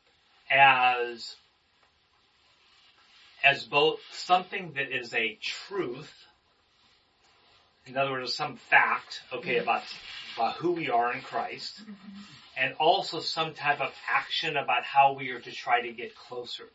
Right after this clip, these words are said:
Speaker 1: to Christ. So one is telling us the truth about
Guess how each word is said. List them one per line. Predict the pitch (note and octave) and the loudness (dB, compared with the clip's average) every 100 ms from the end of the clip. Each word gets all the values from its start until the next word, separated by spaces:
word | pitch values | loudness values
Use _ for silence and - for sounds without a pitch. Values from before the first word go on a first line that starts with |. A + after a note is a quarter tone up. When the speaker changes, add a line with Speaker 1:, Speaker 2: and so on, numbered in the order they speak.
| - | -20
Speaker 1:
to | G#2+ | -20
Christ. | - - - - - - - _ _ _ _ _ - - - - | -20 -20 -20 -18 -18 -18 -20 _ _ _ _ _ -20 -18 -18 -14
So | - B2 | -10 -6
one | A#2 C3 D#3+ E3 | -4 0 2 2
is | - | -2
telling | - D3 C#3+ | -4 0 0
us | C3 - | -2 -6
the | A2 | -10
truth | - - G3+ A3 C3+ | -10 -6 -6 -6 -8
about | - - - | -4 -4 -4